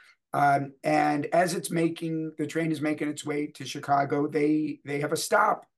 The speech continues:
You would think to refuel, but I actually point out that this was in nineteen, this would have been nineteen twenty-three. So I believe they were specifically taking on water, which was necessary for a steam locomotive,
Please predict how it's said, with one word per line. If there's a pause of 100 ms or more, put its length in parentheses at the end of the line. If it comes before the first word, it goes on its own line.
(220)
You
would
think
to
refuel,
but
I
actually
point
out
that
this
was
in
nineteen,
this
would
have
been
nineteen
twenty-three.
So (180)
I
believe
they
were
specifically
taking
on
water, (440)
which
was
necessary
for
a
steam
locomotive,